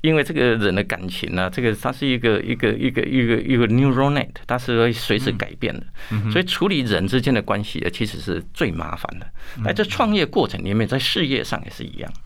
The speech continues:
Speaker 2: 嗯哼。
Speaker 1: 这个刚谈到几个重点哦，在创业的重点里面，刚好有三个主要主轴。刚刚这个主持人也提过了一个这个团队。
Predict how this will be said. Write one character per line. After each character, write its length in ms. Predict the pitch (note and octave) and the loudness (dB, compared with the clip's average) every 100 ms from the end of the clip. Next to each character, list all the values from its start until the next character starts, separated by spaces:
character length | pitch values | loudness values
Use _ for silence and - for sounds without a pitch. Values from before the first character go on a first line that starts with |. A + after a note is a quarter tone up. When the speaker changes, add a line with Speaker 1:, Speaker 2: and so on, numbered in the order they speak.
| - | -6
Speaker 2:
嗯 120 | A2+ | -2
哼。 300 | G#2 A2+ C#3 - - - | 0 0 -2 -6 -12 -8
Speaker 1:
这 120 | - D#3 | -2 0
个 120 | B2+ | 0
刚 220 | - D#3+ | 0 -4
谈 180 | D#3 - | -4 -2
到 160 | D#3 | -2
几 240 | C3 - D#2 | -2 -4 -2
个 80 | G2+ | -2
重 300 | - C3+ F2+ | 0 0 0
点 180 | - - | -2 -4
哦， 80 | - | -2
在 100 | C3+ | -2
创 200 | - - | 0 0
业 80 | D3 | 2
的 100 | A2+ | 0
重 280 | - D3 G2 | 0 -2 0
点 100 | - | -2
里 60 | |
面， 120 | F#2+ F#2+ - | -2 -2 -4
刚 140 | C3+ | -2
好 80 | G#2 | -2
有 40 | |
三 260 | E2+ - B2+ | -4 -4 -4
个 100 | A#2 | -6
主 200 | - F#2+ | -6 -4
要 80 | F#2 | -4
主 220 | F#2 - | -4 -10
轴。 160 | - F#2 | -8 -4
刚 240 | A#2 A#2+ | -2 -2
刚 80 | A#2 - - | -4 -6 -2
这 100 | A#2+ | -2
个 60 | A2 | -2
主 100 | - | -4
持 180 | - F#2+ | 0 0
人 180 | F2+ | 0
也 80 | E2+ | -2
提 260 | - - - | -2 -6 -2
过 240 | A#2+ F#2 | 0 2
了 60 | E2 | 0
一 100 | G2 | -2
个 160 | F#2+ | -2
这 100 | - - | -2 -4
个 100 | - - - - - | -6 -14 -16 -16 -6
团 200 | G2 F2+ | -4 -2
队。 180 | A2+ | -2